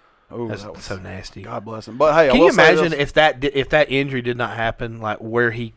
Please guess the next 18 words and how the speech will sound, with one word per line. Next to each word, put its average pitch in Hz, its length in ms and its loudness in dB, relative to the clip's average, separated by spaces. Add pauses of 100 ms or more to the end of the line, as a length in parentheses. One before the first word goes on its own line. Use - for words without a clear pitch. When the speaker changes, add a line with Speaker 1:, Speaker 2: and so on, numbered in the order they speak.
Speaker 2:
could 113 380 -6
be, 107 180 -8
could 131 280 -6
have 104 260 -8
Speaker 1:
Oh, - 20 -12
Speaker 2:
been? 104 340 -10
Speaker 1:
man. 117 340 -12
Speaker 2:
Like, 95 360 -12 (400)
Speaker 1:
Well, - 100 -20
that's 190 100 -18
the 190 80 -16
thing 202 180 -4
about 170 160 -6
Tyrone. 151 420 -8
He 131 60 -10
was 110 160 -14
just 101 240 -18
so, 147 420 -8